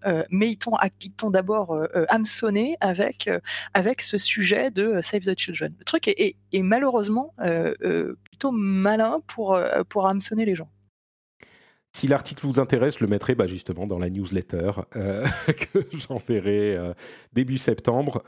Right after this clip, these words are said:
Speaker 2: Euh, c'est effectivement assez intéressant à lire. Je mettrai l'article donc dans la newsletter. Si vous voulez,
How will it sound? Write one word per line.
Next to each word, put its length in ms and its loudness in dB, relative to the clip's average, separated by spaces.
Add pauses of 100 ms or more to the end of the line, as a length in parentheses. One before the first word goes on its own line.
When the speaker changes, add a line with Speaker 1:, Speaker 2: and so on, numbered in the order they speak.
Speaker 2:
Euh, 800 -2 (260)
c'est 560 -2 (220)
effectivement 520 -2
assez 520 0 (320)
intéressant 640 0
à 80 -2
lire. 380 -14 (420)
Je 60 -12
mettrai 180 -6
l'article 460 -8
donc 220 -2
dans 120 2
la 120 2
newsletter. 560 0 (340)
Si 240 -2
vous 180 -2
voulez, 580 0